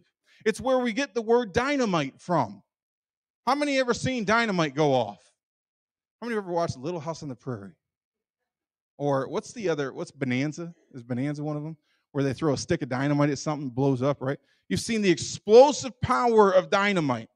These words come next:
Those who have been water baptized, according to the Bible,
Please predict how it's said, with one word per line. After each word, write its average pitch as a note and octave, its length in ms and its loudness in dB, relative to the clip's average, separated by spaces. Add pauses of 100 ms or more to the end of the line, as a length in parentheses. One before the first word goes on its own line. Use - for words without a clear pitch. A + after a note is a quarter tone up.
(420)
Those C#4+ 340 8
who D4+ 80 -2
have B3 100 -4
been G#3 300 0
water C4+ 400 2
baptized, D#3 800 -2
according F#3 360 0
to E3+ 80 2
the D3 60 -2
Bible, C#3+ 440 0